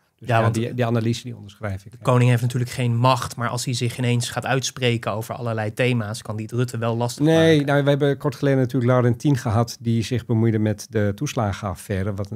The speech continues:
Speaker 1: wat een clusterfuck, excusez le mot, was, eh, die op, op het punt stond te gebeuren. Eh, ik denk dat die ook wel even een seintje heeft gehad vanuit het paleis van:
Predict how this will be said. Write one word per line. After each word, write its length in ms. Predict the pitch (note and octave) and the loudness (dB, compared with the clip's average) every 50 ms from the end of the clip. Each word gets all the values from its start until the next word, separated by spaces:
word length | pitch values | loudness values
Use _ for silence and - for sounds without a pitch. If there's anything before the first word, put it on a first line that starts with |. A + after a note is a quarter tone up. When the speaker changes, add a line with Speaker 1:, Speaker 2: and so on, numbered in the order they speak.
| G2 _ | -14 _
Speaker 1:
wat 360 | - G#2+ G2 _ _ _ - _ | -18 -20 -20 _ _ _ -20 _
een 580 | C3 A#2+ G#2+ G#2 A2 A2+ - B2+ A2+ G#2+ G#2 _ _ _ _ _ _ _ _ _ _ | -20 -20 -18 -20 -20 -20 -20 -18 -18 -18 -18 _ _ _ _ _ _ _ _ _ _
clusterfuck, 800 | _ - - B2+ A#2 - - - G#2+ - - - A#2 G#2 - - | _ -16 -8 -8 -8 -8 -8 -12 -12 -12 -2 -2 -2 -2 0 -6
excusez 520 | A2 - - - - A2+ F2+ A#2 A2 G#2 | -8 -8 -8 -6 -6 -4 -2 0 0 0
le 80 | G2+ G#2+ | 2 2
mot, 280 | G#2+ G#2+ G#2+ G#2+ G#2 | 2 2 2 2 2
was, 340 | G2+ G#2+ G#2 G2 - - - | 0 0 -2 -2 -4 -6 -4
eh, 420 | A2+ G#2 G2+ G2+ G2+ G2+ G2+ G2+ G2 F#2+ G#2+ A2 | -2 -2 0 0 0 -2 -2 -4 -4 -6 -8 -8
die 260 | A2+ G#2 G#2+ G#2+ G#2 | -10 -14 -14 -14 -16
op, 100 | G2+ G2+ _ _ - A#2 | -18 -20 _ _ -20 -20
op 180 | - - G2+ G2 - | -20 -20 -20 -20 -20
het 80 | - | -20
punt 160 | _ - G#2+ G2 | _ -8 -8 -8
stond 240 | - - A2 F#2+ | -4 -4 -4 -4
te 60 | - F#2+ | -4 -8
gebeuren. 480 | - A#2+ A2 A#2 A#2+ G#2+ F#2+ G2+ G2 - - _ _ _ _ _ _ _ _ _ _ _ _ _ _ _ | -12 -6 -2 0 2 2 2 0 -4 -8 -18 _ _ _ _ _ _ _ _ _ _ _ _ _ _ _
Eh, 340 | - G#2+ G2+ G2+ G#2 A2+ - | -8 -4 -2 -2 -2 -2 -2
ik 140 | A2+ F#2+ G2+ | -4 2 4
denk 180 | A#2 A2 G2+ | 4 4 4
dat 160 | A#2 A2 F#2+ | 0 -4 -2
die 140 | - A#2+ A#2+ | 0 0 0
ook 100 | A2 - | 0 0
wel 120 | B2+ A2 G#2+ | -2 -2 0
even 220 | G#2+ G2 - A#2 | -2 -2 -2 -4
een 60 | G2+ | -6
seintje 380 | - - A#2+ A2+ G#2+ - - G2+ | -2 -2 -2 -2 -2 -2 -4 -4
heeft 220 | G2+ G#2+ G2+ - | -4 -4 -6 -8
gehad 340 | - A2 G2+ G#2 G#2+ G#2 - | -14 -10 -6 -6 -6 -6 -8
vanuit 300 | - - G#2+ G2 G2 F#2 | -10 -8 -6 -6 -6 -6
het 120 | - - - | -10 -14 -10
paleis 460 | A2 G2 G2 G2 F#2+ F#2 - - - | -6 -4 -2 -2 -2 -4 -6 -8 -10
van: 440 | - G2 F#2 F#2 F2+ F2 F2+ G2 | -6 -4 -4 -4 -4 -6 -10 -14